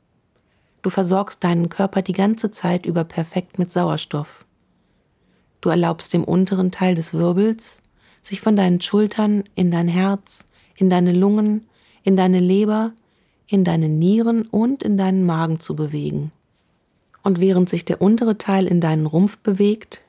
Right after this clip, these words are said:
geht der mittlere Teil jetzt wieder durch deinen Kopf, arbeitet an deinen Gedanken,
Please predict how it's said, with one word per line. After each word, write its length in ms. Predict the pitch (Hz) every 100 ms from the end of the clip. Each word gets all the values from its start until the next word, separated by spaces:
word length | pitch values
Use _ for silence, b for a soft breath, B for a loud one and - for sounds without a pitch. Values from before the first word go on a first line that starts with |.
| _ _ _
geht 160 | - 170
der 80 | 165
mittlere 440 | 170 180 214 214
Teil 280 | - 202 202
jetzt 300 | 190 - -
wieder 260 | 190 202
durch 220 | 190 196 -
deinen 260 | 196 196
Kopf, 460 | 196 202 202 - - _ _ b b b b -
arbeitet 460 | 170 170 175 165
an 140 | 160 165
deinen 260 | 160 165
Gedanken, 640 | 165 165 180 208 - 196